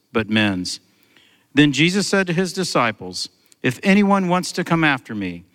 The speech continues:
he must deny himself, take up his cross, and follow me. For whoever wants to save his life will lose it, but whoever loses his life for my sake will find it.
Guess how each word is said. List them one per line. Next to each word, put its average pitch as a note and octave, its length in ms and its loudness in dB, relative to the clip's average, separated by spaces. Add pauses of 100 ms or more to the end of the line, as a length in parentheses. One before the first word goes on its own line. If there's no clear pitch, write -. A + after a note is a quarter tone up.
(180)
he D3 140 2
must D3+ 240 0
deny D3+ 400 2
himself, G#2+ 640 -8 (360)
take F#3+ 240 4
up G3+ 120 0
his G3+ 160 -4
cross, A2 580 -4 (140)
and A#2+ 160 -2
follow A#2+ 260 2
me. G2+ 380 -2 (600)
For C#3+ 180 4
whoever G3+ 360 2
wants E3 300 0
to C#3+ 120 -6
save E3+ 420 0
his F#3+ 200 -4
life A#2 320 -2
will B2+ 160 -4
lose D3 260 2
it, E2+ 160 -10 (680)
but C#3 160 4
whoever D3 340 4
loses D3 520 2
his A2 200 -4
life G#2+ 260 -2
for B2+ 120 -4
my C#3 260 4
sake G2 500 -4
will A2 120 -10
find B2+ 400 0
it. E2+ 160 -14